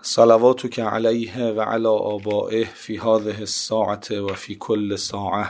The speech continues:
ولیا و حافظا و قائدا و ناصرا و دلیلا و عینا حتی تسکنه ارضک طوعاً و تمتعه فیها طویلا.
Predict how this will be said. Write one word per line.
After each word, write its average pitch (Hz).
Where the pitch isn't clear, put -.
ولیا 107
و 98
حافظا 101
و 95
قائدا 101
و 98
ناصرا 101
و 98
دلیلا 98
و 95
عینا 104
حتی 131
تسکنه 113
ارضک 104
طوعاً 110
و 101
تمتعه 107
فیها 107
طویلا. 101